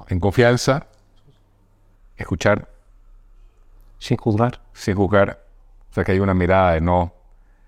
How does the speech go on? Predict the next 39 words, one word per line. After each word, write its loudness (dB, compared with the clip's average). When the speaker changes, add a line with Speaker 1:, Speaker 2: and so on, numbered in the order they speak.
Speaker 1:
de 0
no 2
juzgar, 2
que -4
creo -6
que -4
alguna 0
vez 0
lo -2
escuché -4
a 0
Coldo, 0
digamos, -2
una 0
hoja 0
en -2
blanco, -2
que 2
es 2
difícil 0
cuando 0
ya 2
hay 0
mucha -2
historia 2
por -2
detrás, 2
o -2
sea, -4
hay 0
una 0
autoridad -2
por -2
detrás, -2
por, -6
por -6
eso -4
es -6
que, -6